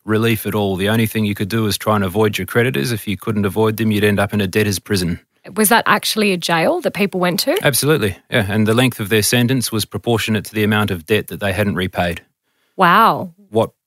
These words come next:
Speaker 1: bankruptcy means is we've now got a system to deal with people who find themselves in that position where they've got nothing left and creditors hounding them.
Speaker 2: How common is it for people to declare bankruptcy?
Speaker 1: It's very common. I, I, bankruptcy can arise for a number of different reasons, including people who have had difficulties in business, people who have spent more on their credit card they can afford to repay,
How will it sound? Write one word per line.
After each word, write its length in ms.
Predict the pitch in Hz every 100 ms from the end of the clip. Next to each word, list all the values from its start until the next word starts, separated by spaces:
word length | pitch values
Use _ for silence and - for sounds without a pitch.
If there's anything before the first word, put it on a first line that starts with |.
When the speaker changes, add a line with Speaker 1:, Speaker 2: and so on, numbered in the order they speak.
| -
Speaker 1:
bankruptcy 500 | 113 110 110 - 101
means 340 | 113 123 120
is 140 | 101 92
we've 100 | 101
now 160 | 104
got 140 | 101 98
a 40 |
system 540 | - 143 - 117 101 95 _ _ _
to 80 | -
deal 200 | 113 160
with 160 | 123 107
people 240 | 120 117 117
who 80 |
find 240 | 107 120 113
themselves 400 | 104 - 110 95
in 60 |
that 120 | 107 95
position 420 | 98 127 - 92
where 140 | 95
they've 180 | 95 92
got 160 | 101 -
nothing 280 | 104 104
left 320 | 95 110 - 104
and 160 | 92
creditors 360 | - 107 92 92
hounding 300 | 101 98 101
them. 160 | 90 82 _ _ _ _ _ -
Speaker 2:
How 460 | - 330 440 403 -
common 400 | - - 269 294
is 160 | 254 214
it 140 | 226
for 80 | 226
people 240 | 208 208 202
to 100 | 220
declare 380 | 196 185 196
bankruptcy? 640 | 220 208 175 - - - 202 _ _ _ _ _ -
Speaker 1:
It's 140 | 151 -
very 220 | 196 92
common. 460 | - 160 156 117
I, 40 | 113
I, 480 | 120 110 135 95 110
bankruptcy 500 | 113 170 175 - 127
can 100 | 127
arise 320 | 117 117 110
for 200 | - 113
a 200 | 107 92
number 220 | 113 117
of 60 | 104
different 240 | 120 110
reasons, 420 | 110 127 120 117
including 380 | 104 95 117 104
people 220 | 117 113
who 40 | 107
have 80 | 98
had 160 | 104
difficulties 480 | 95 - 101 101 95
in 140 | 95
business, 400 | 85 139 139 131
people 360 | - 107 104 98
who 200 | 98 101
have 180 | 95 85
spent 320 | - 107 98
more 140 | 98
on 100 | 101
their 140 | 98 92
credit 280 | - 117 87
card 220 | 107 101
they 140 | 98
can 120 | 101
afford 300 | 95 - 101
to 100 | 95
repay, 600 | 95 87 - 117 123 127